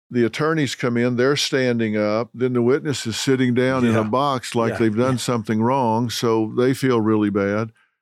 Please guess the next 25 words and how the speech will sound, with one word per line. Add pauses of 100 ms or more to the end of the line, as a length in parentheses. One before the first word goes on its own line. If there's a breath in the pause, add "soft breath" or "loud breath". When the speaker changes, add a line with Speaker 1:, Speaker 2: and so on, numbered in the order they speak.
(160)
Speaker 1:
That's
why
I'd
said,
you
know,
we
started
with
the
witness
Bill
of
Rights
and
teaching
Speaker 2:
Yeah.
Speaker 1:
them,
"No,
no,
Speaker 2:
Right.
Speaker 1:
you're
in
control."
Speaker 2:
Right.